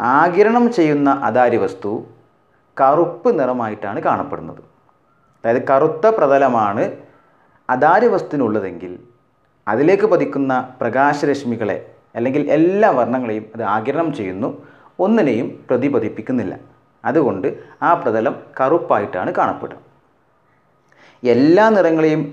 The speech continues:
പ്രതിപതിപ്പിക്കുന്ന അതാര്യ വസ്തു വെള്ള നിറമായും കാണപ്പെടുന്നു. എല്ലാ നിറങ്ങളെയും പ്രതിപതിപ്പിക്കുന്ന അതാര്യ വസ്തു വെളുപ്പ്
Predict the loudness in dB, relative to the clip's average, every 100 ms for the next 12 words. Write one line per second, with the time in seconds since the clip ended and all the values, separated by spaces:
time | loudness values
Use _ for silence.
0 | -10 0 2 4 4 4 2 -2 -4 -2
1 | 0 -2 -2 -10 -20 _ _ -4 2 4
2 | 4 2 0 0 -2 -2 -14 _ _ _
3 | -4 0 4 6 6 4 2 -2 -4 -4
4 | -8 -8 -4 -4 -4 -10 -20 -20 _ _
5 | _ _ _ _ _ -6 -2 2 2 2
6 | -2 -2 -2 -4 -8 -20 _ -4 0 2
7 | 4 2 0 -6 -8 -6 -6 -8 -20 _
8 | _ _ _ _ _ _ -8 0 2 4
9 | 2 0 -2 -2 -4 -18 _ -2 0 2
10 | -2 -2